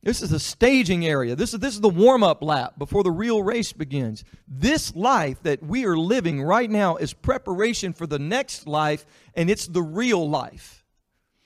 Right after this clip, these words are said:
Because this life is temporary, that life lasts forever.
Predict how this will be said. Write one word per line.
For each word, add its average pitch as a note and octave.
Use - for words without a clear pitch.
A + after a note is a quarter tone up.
Because D#3+
this D4
life G3
is E3
temporary, F3
that G3+
life F#3+
lasts F#3
forever. D#3+